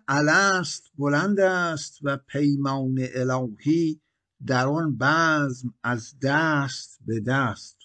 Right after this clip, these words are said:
انوار حقیقت چون مه تابان و اسرار ربوبیت مکشوف در انجمن رحمان.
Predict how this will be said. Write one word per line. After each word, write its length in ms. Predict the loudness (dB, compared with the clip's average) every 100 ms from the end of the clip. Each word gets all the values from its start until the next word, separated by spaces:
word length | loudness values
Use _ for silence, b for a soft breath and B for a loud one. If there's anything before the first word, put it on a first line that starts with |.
| _ _ _ _ _ _
انوار 680 | 2 2 4 4 4 4 4
حقیقت 920 | 4 2 0 0 -2 0 0 0 -2
چون 380 | -6 -2 0 0
مه 280 | 2 2
تابان 1040 | 2 0 0 2 0 2 4 4 2 -2 -4 _ _ _ -2
و 80 | 0
اسرار 680 | 0 -2 -4 2 6 6 6 4
ربوبیت 1160 | 4 4 2 2 2 4 4 4 2 2 2 0
مکشوف 920 | 0 0 -2 -8 -2 2 4 4 2 0 -14 _ _ _ -6
در 320 | -2 -2 -2 _
انجمن 680 | 0 2 2 2 2 2 2
رحمان. 840 | 2 2 0 -4 -2 0 2 0